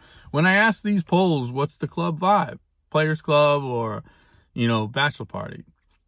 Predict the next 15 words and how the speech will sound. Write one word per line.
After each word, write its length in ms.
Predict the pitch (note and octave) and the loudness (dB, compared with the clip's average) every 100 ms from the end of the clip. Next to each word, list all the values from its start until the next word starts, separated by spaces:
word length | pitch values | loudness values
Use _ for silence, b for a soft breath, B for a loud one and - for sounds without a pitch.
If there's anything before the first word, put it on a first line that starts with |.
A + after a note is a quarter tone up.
| _ _ _ _ _ - | _ _ _ _ _ -6
Is 160 | B2 | -2
your 100 | A#2+ | -2
golf 320 | A2 A#2 B2+ - | 0 4 2 2
pro 240 | D3 C#3+ | 2 2
going 300 | D3 C3 C#3 | 2 0 -2
to 60 | C3 | -2
play 200 | D3 C#3+ | 0 0
tournaments? 640 | C3+ C#3+ F3+ A3 - - _ _ _ _ - | 0 0 0 -4 -8 -20 _ _ _ _ -8
Is 160 | A#2 | -4
he 100 | A2 | -4
bringing 760 | G#2 A#2 A#2+ C3+ C#3+ C#3+ C#3+ C#3 _ _ _ _ | -6 -2 0 2 0 0 -2 -4 _ _ _ _
groups 360 | - D3 D#3+ - | 0 4 4 0
to 80 | C#3 | -6
play 220 | - D3 | 0 0
pro-ams? 840 | C#3+ C#3+ D#3 F3 G3+ A3 F#3+ - | 2 2 4 2 0 -4 -6 -12